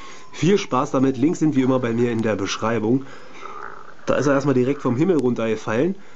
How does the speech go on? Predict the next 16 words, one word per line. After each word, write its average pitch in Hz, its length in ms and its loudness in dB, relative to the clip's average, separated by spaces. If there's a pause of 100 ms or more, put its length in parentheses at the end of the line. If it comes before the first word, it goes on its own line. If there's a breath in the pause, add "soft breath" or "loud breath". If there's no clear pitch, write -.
(120)
Tolle 185 240 4
Grafik, 160 540 0
fetzt - 320 -2
auf 127 120 0
jeden 127 180 2
Fall. 147 280 -2
Wir 135 80 2
gucken 147 200 2
nochmal, 147 260 4
was 120 120 -2
ist 117 120 -2
das 143 120 0
jetzt 147 140 -4
für - 80 0
ein 120 80 2
Foto, 127 520 0